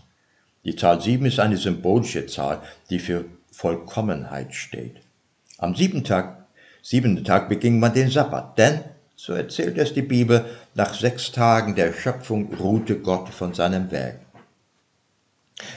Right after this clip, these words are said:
Die Israeliten aber gingen vor, wie ihnen aufgetragen war, und am siebten Tag ließen sie ein großes Kriegsgeschrei erschallen. Joshua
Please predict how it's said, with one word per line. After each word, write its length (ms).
Die 140
Israeliten 480
aber 160
gingen 260
vor, 280
wie 60
ihnen 180
aufgetragen 680
war, 200
und 120
am 140
siebten 340
Tag 320
ließen 320
sie 140
ein 180
großes 720
Kriegsgeschrei 800
erschallen. 560
Joshua 580